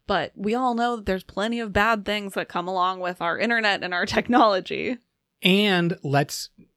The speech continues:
Speaker 2: go to a direct quote from Cephawin about her position and her comparison to John's Earth, because I feel like this is really important. I just described it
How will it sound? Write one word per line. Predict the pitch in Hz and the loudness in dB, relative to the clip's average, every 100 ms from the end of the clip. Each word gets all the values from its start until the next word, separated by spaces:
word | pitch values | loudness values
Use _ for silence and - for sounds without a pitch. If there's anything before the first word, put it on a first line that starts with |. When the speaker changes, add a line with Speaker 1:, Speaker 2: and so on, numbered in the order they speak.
| - 139 | -12 2
Speaker 2:
go | 147 180 185 | 6 6 4
to | - 156 151 143 | 4 2 2 -2
a | 135 | -2
direct | 135 127 127 143 - - | -2 -2 -2 -4 -6 -6
quote | - 147 151 | 0 2 2
from | - 143 | -4 -6
Cephawin | 123 - 147 180 151 131 120 151 - _ | -4 -2 0 2 0 -2 -4 -8 -12 _
about | 151 120 135 127 151 156 - - | -6 -2 -2 0 0 -2 -4 -12
her | - - - 190 220 214 180 143 _ - | -18 -6 0 2 2 0 -2 -4 _ -6
position | - 131 139 127 123 127 | -2 0 0 0 -6 -8
and | 139 131 | -8 -8
her | - 180 190 | -6 -2 -2
comparison | - 151 - - 175 175 - 147 | -2 -4 -4 -2 -2 -2 -4 -8
to | 123 | -8
John's | 135 143 139 139 135 - | -8 -4 -2 -2 -6 -4
Earth, | 175 147 - - - 160 | 0 0 -2 -18 -6 -2
because | 151 143 | 0 0
I | 143 | 0
feel | - 165 | 0 0
like | 135 127 | 0 0
this | 147 202 | 0 2
is | 180 131 | 0 -2
really | 151 147 | 0 0
important. | 131 165 123 135 | 0 -2 -2 0
I | 165 | 2
just | 196 - | 2 2
described | 156 - 151 135 | 0 0 0 0
it | 127 | -2